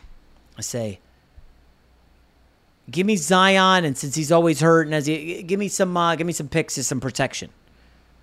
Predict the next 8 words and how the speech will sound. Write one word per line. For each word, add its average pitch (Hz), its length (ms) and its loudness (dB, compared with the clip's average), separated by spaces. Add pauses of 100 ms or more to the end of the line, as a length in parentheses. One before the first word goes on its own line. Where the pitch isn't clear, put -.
(320)
Zion, 165 760 0 (920)
a - 20 -20
couple 131 240 -4
picks, - 640 -2 (640)
and 131 160 -12
toss 170 300 2
in 156 200 0
Alvarado, 139 760 -2